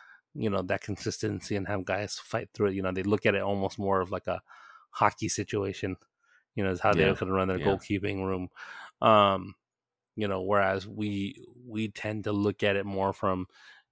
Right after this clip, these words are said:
Speaker 1: like, it's our, he's like their quarterback, you know, that we need to have that, that consistency back there to marshal things together,
Speaker 2: Mm-hmm.
Speaker 1: especially in absence of a guy like,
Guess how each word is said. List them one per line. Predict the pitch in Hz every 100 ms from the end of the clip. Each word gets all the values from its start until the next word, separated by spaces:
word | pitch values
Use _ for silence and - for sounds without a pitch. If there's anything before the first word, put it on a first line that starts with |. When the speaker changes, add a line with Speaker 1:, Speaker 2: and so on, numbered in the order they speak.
| _ _ _ _ _ _
Speaker 1:
like, | 110 104 - -
it's | 113 107
our, | - - _
he's | - 117 - 113 101
like | 98
their | 95
quarterback, | - - 110 98 90 90 _ -
you | 104
know, | 98
that |
we | 104
need | 104 101
to | -
have | 98 95
that, | - 117
that | 98 -
consistency | 101 - 110 - 101 104
back | 101 92 -
there | 95
to | -
marshal | 98 92 98 - 104
things | 95 98 92 -
together, | 98 101 92
Speaker 2:
Mm-hmm. | - - - - -
Speaker 1:
especially | 80 98 113 117 110
in | 101
absence | 101 101 104 101
of | 107
a | 98 92
guy | 95 95
like, | 95 95 90